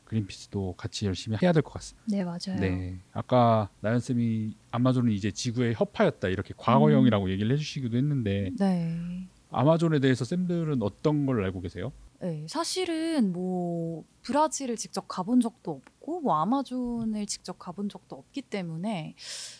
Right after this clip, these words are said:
Speaker 3: 저에게도 이미지는 좀 미디어에서 노출됐던 그런 이미지로 남아 있습니다.
Speaker 1: 네, 그러니까 저희들이 그냥 아마존 하면 생각나는 그런 열대 우림, 그런 무창한,
Speaker 3: 네, 울창한
Speaker 1: 울창한
Speaker 3: 나무.
Speaker 1: 나무들, 그리고 원주민들 이런 것들이 생각이 나는데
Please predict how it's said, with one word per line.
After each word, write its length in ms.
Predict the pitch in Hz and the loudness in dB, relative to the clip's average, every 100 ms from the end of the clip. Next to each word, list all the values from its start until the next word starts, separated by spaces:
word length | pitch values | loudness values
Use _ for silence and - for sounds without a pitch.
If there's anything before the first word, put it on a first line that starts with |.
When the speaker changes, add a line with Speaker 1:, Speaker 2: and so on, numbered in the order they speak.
| _ _ | _ _
Speaker 3:
저에게도 960 | - 208 220 220 208 196 190 185 180 180 | -8 -2 -2 -2 -4 -6 -8 -12 -12 -4
이미지는 800 | 175 202 202 196 185 175 165 151 | 0 0 0 -2 -2 -2 -4 -6
좀 140 | 151 156 | -6 -6
미디어에서 960 | 202 285 277 226 202 175 156 147 143 | -2 0 0 0 -2 -4 -6 -8 -10
노출됐던 680 | - 190 254 233 156 - 247 | -8 -6 -4 -4 -6 -8 -6
그런 260 | - 208 175 | 0 2 4
이미지로 380 | 202 - 156 147 | 2 0 -6 -4
남아 240 | 160 175 | -2 -2
있습니다. 460 | 135 - 139 135 - | -4 -8 -10 -10 -6
Speaker 1:
네, 280 | 113 95 92 _ - | -2 -2 -6 _ -2
그러니까 220 | 135 107 | -2 0
저희들이 300 | 147 143 135 | 0 0 0
그냥 220 | 123 113 - | 0 -2 0
아마존 440 | 139 175 165 160 | 2 4 4 2
하면 200 | 151 151 | 2 2
생각나는 440 | 147 170 160 131 117 | 2 2 2 2 2
그런 380 | 113 107 107 104 - _ _ | 0 -2 -2 -6 -12 _ _
열대 280 | 98 - 120 | -6 -2 0
우림, 480 | 101 101 107 98 92 | 0 0 0 0 -2
그런 220 | - 95 | -6 -6
무창한, 460 | 92 - 131 113 107 | -6 -4 -2 0 2
Speaker 3:
네, 280 | 196 180 170 | 0 -2 -4
울창한 460 | 226 220 247 226 196 | -4 -2 0 2 2
Speaker 1:
울창한 440 | 127 165 190 104 | 2 2 4 4
Speaker 3:
나무. 220 | 98 104 107 | 4 4 2
Speaker 1:
나무들, 380 | 101 101 95 92 | 2 0 -2 -4
그리고 200 | 98 92 | -4 2
원주민들 600 | 107 120 123 120 107 98 | 4 4 6 4 4 4
이런 180 | 120 151 | 4 4
것들이 320 | 139 127 117 | 4 2 0
생각이 360 | 160 196 175 120 | 4 4 4 2
나는데 500 | 95 98 98 135 | 0 0 4 4